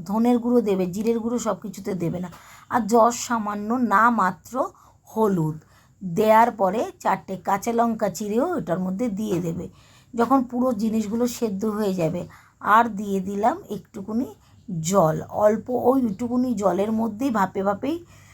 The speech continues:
আহ, ঢাকে অল্প আঁচে সেদ্ধ হয়ে যাবে। বেশ কিছুক্ষণ ঢেকে রাখার পর, দশ থেকে পনেরো মিনিট ঢেকে রাখার পরেই তৈরি হয়ে যাবে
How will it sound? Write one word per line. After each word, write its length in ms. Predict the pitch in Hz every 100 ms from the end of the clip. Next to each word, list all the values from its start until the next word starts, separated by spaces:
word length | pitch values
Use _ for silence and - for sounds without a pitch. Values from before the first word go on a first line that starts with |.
| - -
আহ, 200 | - 214 214
ঢাকে 440 | 220 208 226 226
অল্প 340 | 208 202 196
আঁচে 340 | 208 202 214 381
সেদ্ধ 420 | - 220 180 190
হয়ে 320 | 196 185 175
যাবে। 380 | 165 160 165 165 - - - -
বেশ 400 | 190 214 254 269
কিছুক্ষণ 600 | - 269 285 277 277 285 269 - - _ 190
ঢেকে 380 | 185 214 247 254
রাখার 420 | 214 190 240 254
পর, 240 | 233 185
দশ 300 | 185 208 220 -
থেকে 300 | 254 240 240 226 - - -
পনেরো 320 | 226 220 226
মিনিট 580 | 233 233 240 247 254 190
ঢেকে 320 | 185 202 240
রাখার 380 | 220 185 208 208
পরেই 460 | - 185 185 240 320 - - - _ -
তৈরি 380 | 220 220 233 226
হয়ে 200 | 240 240
যাবে 320 | 247 254